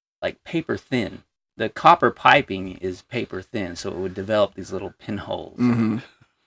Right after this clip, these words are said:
Speaker 1: And she would call me, like, every other week.
Speaker 2: <laughs>
Speaker 1: "I got another leak. Oh,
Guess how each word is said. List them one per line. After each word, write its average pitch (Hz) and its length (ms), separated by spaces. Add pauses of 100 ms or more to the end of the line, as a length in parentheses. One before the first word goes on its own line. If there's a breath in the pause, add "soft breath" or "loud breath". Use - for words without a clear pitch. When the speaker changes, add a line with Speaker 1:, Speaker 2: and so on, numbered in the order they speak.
(100)
Speaker 1:
And 98 320
she 113 160
would 101 160
call 101 240
me, 90 160
like, 85 240
every 92 240
other 90 200
week. 82 300
Speaker 2:
<laughs> - 40
Speaker 1:
"I 202 640 (220)
got - 920
another 123 340
leak. 120 420 (180)
Oh, 113 260